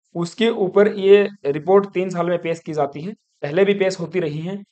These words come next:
लेकिन पिछले इन तीन सालों में ये आंकड़े बहुत ज्यादा बढ़ गए हैं। और यूटी में हम बात करते हैं तो दिल्ली सबसे टॉप में है। दिल्ली के अंदर क्राइम रेट भी बहुत ज्यादा आपको पता है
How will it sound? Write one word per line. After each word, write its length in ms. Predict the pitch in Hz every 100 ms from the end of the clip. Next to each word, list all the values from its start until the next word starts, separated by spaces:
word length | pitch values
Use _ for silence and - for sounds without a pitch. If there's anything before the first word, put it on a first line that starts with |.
| _ _
लेकिन 500 | 131 175 233 214 - - _ _
पिछले 480 | 170 175 196 226 226 - _ 185
इन 220 | 196 202
तीन 220 | 214 226
सालों 280 | 196 170 175
में 140 | 180
ये 140 | 185 180
आंकड़े 400 | 156 175 202 214
बहुत 300 | 156 170 165
ज्यादा 200 | 156 208
बढ़ 200 | 160 156
गए 200 | 147 131
हैं। 140 | 120 - _ _ _ _
और 140 | 156 156
यूटी 260 | 196 208
में 180 | 233 220
हम 140 | 196 180
बात 160 | 165 170
करते 220 | 175 170
हैं 80 | 175
तो 80 | 190
दिल्ली 340 | 156 180 220
सबसे 280 | 208 190 190
टॉप 240 | 190 170 151
में 100 | 135
है। 120 | 113 107 _ _ _ -
दिल्ली 320 | 143 160 208
के 100 | 214
अंदर 220 | 202 202
क्राइम 320 | 202 185 196
रेट 200 | 196 196
भी 80 | 196
बहुत 240 | 170 160 165
ज्यादा 220 | 156 165
आपको 220 | 165 -
पता 220 | 151 160
है 140 | 165